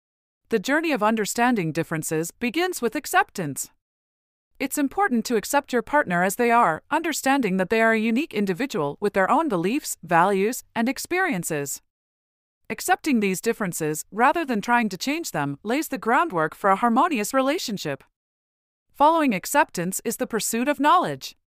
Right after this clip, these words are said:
Learn about your partner's background, culture, beliefs, and values. Ask questions, show genuine interest, and listen attentively.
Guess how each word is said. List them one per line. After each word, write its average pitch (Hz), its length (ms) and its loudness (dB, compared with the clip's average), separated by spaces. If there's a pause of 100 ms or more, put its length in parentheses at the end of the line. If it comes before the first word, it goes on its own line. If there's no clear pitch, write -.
(640)
Learn 294 300 2
about 247 260 2
your 190 100 -2
partner's 180 460 -2
background, 190 640 2 (120)
culture, 277 440 0 (100)
beliefs, 196 560 0 (100)
and 285 160 0
values. 214 600 2 (920)
Ask 285 280 0
questions, 214 720 -2
show 226 260 0
genuine 262 440 2
interest, 175 520 -4 (100)
and 254 180 2
listen 302 260 0
attentively. 180 720 -4